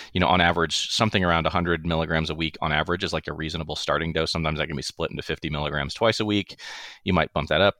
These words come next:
if somebody needs it to seventy-five milligrams twice a week, um, or, or somebody might prefer a once a week dosing, or you can, you know, you can space out the timing however you want. But more or less, that's, like, an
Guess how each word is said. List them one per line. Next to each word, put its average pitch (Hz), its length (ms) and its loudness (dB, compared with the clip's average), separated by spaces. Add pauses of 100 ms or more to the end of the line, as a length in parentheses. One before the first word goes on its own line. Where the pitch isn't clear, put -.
if - 80 -12
somebody 85 280 0
needs 82 180 0
it - 120 -6
to 76 180 0
seventy-five 76 440 2
milligrams 95 400 2
twice - 280 -2
a 87 40 -6
week, 85 400 -4 (120)
um, 73 480 0
or, 76 260 -4
or 76 120 -8
somebody 82 260 -2
might 69 140 -2
prefer 78 260 -4
a 76 80 -2
once 78 180 -4
a 78 60 -2
week 76 160 -10
dosing, 71 360 -4
or 69 80 -4
you 73 140 -6
can, 71 240 -8
you - 100 -8
know, 69 60 -4
you 78 120 -4
can 98 120 -2
space - 240 2
out 80 80 4
the 71 60 0
timing 71 280 0
however 69 200 0
you 67 100 -6
want. 65 280 -4
But - 180 -2
more 123 180 6
or 113 40 6
less, 98 200 8
that's, - 140 2
like, 82 100 2
an 82 100 2